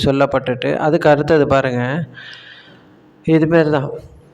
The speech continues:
வசனத்துல, எல்லா வசனத்துலயும் பாத்தீங்கன்னா, இவங்க கலந்து தான் வருவாங்க. ஆ,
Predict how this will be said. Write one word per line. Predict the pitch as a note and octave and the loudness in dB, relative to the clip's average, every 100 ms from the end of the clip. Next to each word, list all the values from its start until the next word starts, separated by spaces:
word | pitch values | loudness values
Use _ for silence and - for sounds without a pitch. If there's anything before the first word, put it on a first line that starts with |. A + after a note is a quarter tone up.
| - - - C#3+ | -20 -18 -6 -2
வசனத்துல, | C#3+ F#3 F#3 F#3 C#3+ C3+ C#3 | 0 0 -2 -2 -2 -2 -2
எல்லா | D#3 G3 F#3 | 0 2 0
வசனத்துலயும் | E3+ F3+ F3 F3 F3 | 0 0 0 0 0
பாத்தீங்கன்னா, | D#3 D3 C#3+ C#3 C3+ | 0 0 -2 -2 -2
இவங்க | D3+ D3 D3+ C#3+ C#3+ | -2 0 0 0 -2
கலந்து | D3 E3 G3 F#3 | 0 0 2 0
தான் | F3 | 0
வருவாங்க. | D#3 C3+ B2+ B2 A#2+ - - - - - - _ - - _ _ _ _ | 0 0 -2 -4 -6 -10 -20 -14 -14 -14 -20 _ -20 -20 _ _ _ _
ஆ, | C#3+ C3+ C3 B2 B2 | -6 -4 -2 -4 -6